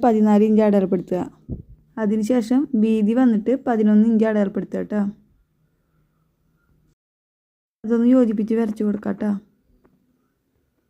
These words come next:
ഹിപ്പിൻ്റെ ഇറക്കം വന്നിട്ട് ഇരുപത്തൊന്ന് ഇഞ്ച് അടയാളപ്പെടുത്തുക ട്ടോ. അതിനുശേഷം, ഏഹ്, ഹിപ്പിൻ്റെ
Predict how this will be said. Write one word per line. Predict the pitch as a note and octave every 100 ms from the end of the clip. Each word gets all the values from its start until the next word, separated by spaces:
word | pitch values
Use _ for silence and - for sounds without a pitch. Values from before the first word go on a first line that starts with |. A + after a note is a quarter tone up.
| _ _ _ -
ഹിപ്പിൻ്റെ | A#3 A3+ A3+ A3 A#3+
ഇറക്കം | B3 A3+ A#3
വന്നിട്ട് | A#3 G#3+ B3+
ഇരുപത്തൊന്ന് | A3+ G#3+ G#3+ G#3+ A3
ഇഞ്ച് | A3 A3
അടയാളപ്പെടുത്തുക | G#3 G3+ G3+ F#3+ G3 F#3
ട്ടോ. | G#3 G3+ - _ _ -
അതിനുശേഷം, | G#3+ G#3+ G#3+ A#3+ G#3+ A#3+ D4 - -
ഏഹ്, | A3 A3 G#3+
ഹിപ്പിൻ്റെ | G#3+ - A3 G#3